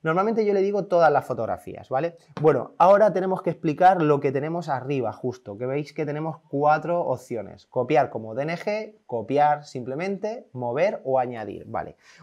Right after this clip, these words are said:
Os voy explicando una a una y ya vosotros elegís la que más os interese, ¿vale?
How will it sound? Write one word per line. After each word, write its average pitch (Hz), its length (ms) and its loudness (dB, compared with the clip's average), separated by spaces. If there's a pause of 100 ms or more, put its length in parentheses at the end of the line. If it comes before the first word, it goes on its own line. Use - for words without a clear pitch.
Os 165 180 2
voy 208 160 4
explicando 196 480 0
una 175 200 0
a 170 40 -2
una 190 260 -6
y 156 80 -2
ya 151 120 2
vosotros 156 340 -6
elegís 147 340 -4
la 139 180 0
que 120 120 -6
más 139 160 -4
os 151 100 -8
interese, 104 480 -10
¿vale? 170 240 -2